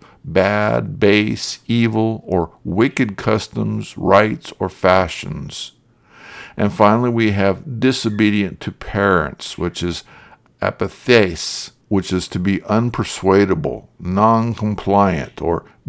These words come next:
disobedient. And verse thirty-one completes the list, saying, "Without understanding, covenant breakers, without natural affection, implacable, unmerciful."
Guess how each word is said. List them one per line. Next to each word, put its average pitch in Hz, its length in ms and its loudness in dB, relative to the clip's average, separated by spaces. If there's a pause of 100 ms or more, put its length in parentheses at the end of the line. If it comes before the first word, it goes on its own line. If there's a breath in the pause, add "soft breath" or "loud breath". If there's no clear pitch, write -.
(120)
disobedient. 95 1040 0 (1200 soft breath)
And 87 340 -4 (120)
verse 104 360 2
thirty-one 101 760 4
completes 113 640 2
the 82 100 -8
list, 80 640 -4
saying, 95 640 2 (380 loud breath)
"Without 104 460 8
understanding, 107 1040 2 (320)
covenant 127 560 4
breakers, 76 800 -2 (120)
without 101 400 4
natural 104 600 2
affection, - 800 0 (260)
implacable, 107 1000 0 (340 soft breath)
unmerciful." 113 1160 0